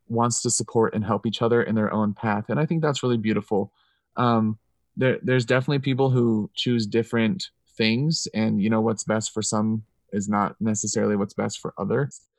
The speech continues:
But it's, it's really cool how there's so many people who are willing to reach out and support others,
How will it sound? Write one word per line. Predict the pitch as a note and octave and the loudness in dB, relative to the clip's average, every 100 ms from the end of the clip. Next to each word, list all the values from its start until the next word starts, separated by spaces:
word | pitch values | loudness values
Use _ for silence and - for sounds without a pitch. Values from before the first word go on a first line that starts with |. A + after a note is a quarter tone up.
| _ _ _ _ | _ _ _ _
But | C3 B2+ | 4 4
it's, | B2 - | 4 0
it's | B2 B2+ | -2 2
really | C3 C#3 | 2 2
cool | C3+ C3+ B2+ | 2 2 4
how | B2 | 4
there's | A#2 A2 | 2 2
so | A#2 | 0
many | A#2 A#2 | 2 0
people | - A2 A#2 | -2 0 0
who | A2+ | 2
are | A2 | 2
willing | A2 A2+ | 2 0
to | G#2+ G#2+ | 0 0
reach | A2 G#2+ | 0 0
out | A2 A2+ - | 2 2 2
and | G#2 | -4
support | - - - A2 A2+ - - _ _ _ F#2+ | -6 -8 0 0 0 -4 -16 _ _ _ -2
others, | G#2+ B2 D3+ D3+ | 2 2 2 -2